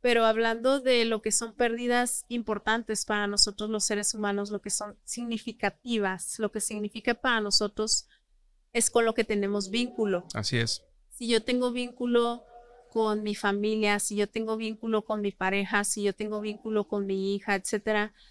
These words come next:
Speaker 1: pues entonces si yo llego a tener pérdida, va a ser un duelo fuerte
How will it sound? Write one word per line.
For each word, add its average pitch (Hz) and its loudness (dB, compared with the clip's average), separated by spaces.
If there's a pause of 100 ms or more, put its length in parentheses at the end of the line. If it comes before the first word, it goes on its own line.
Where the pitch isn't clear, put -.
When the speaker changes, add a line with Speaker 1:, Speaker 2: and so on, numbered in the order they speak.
(300)
Speaker 1:
pues 220 2
entonces 214 0
si 202 -2
yo 196 4
llego 214 2
a 254 -2
tener 247 -2
pérdida, 214 0 (500)
va 202 4
a 202 0
ser 208 0
un 202 -10
duelo 208 2 (560)
fuerte 185 -2